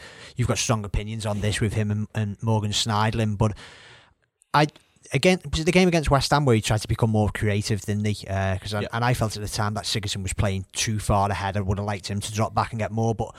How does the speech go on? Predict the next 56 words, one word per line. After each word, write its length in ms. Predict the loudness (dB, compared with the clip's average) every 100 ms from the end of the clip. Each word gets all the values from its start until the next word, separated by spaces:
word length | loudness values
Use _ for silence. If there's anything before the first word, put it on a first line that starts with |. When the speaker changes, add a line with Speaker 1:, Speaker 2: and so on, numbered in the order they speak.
| -8
Speaker 1:
I 120 | -4 4
don't 240 | 4 6
wanna 160 | 2 0
see 240 | 0 0
Guy 280 | 2 2 2
in 140 | 2
that 180 | -2 -2
position. 380 | -4 -4 -2 -2
I 40 |
wanna 240 | 0 0 0
see 280 | -2 -2 -2
him 120 | -4
protecting 420 | -4 -4 -4 -4
the 80 | -2
back 200 | -2 -4
four, 220 | -2 0
winning 280 | 2 2 2
those 240 | 2 0
tackles 340 | -2 -4 -6 -6
like 140 | -6
he's 160 | -8 -4
done 180 | -2
all 180 | 0 -2
season, 380 | -2 -4 -4 -4
and 160 | -4 -4
then 160 | -4 -4
giving 240 | -2 -2
it 100 | -4
to 340 | -2 2 4 2 -4 -8
your 120 | -2
Bernards 520 | 0 2 2 2 -2
and 120 | -4
then 180 | -4 -2
your, 180 | -2 -4 -6
your 200 | -4 -2
Richarlisons 800 | 0 2 4 2 -2 -4 -4 -6 -14 -20 -20 -6
and 180 | -4 -2
Sigurdssons. 680 | -4 -2 -4 -2 -2 -2 -6
But 120 | -10 -14 -6
he 120 | 0
will, 260 | 4 4 2
to 220 | -2 0
me, 180 | 4 6
he 60 | 6
would 220 | 4 4
be 100 | 0
a 60 | 0
big 200 | -2 -2
miss 180 | -4
at 60 | -4
the 60 | -4
moment 340 | -2 -4 -6
if 80 | -4
he 80 | -2
was 140 | -2
out. 240 | -4 -6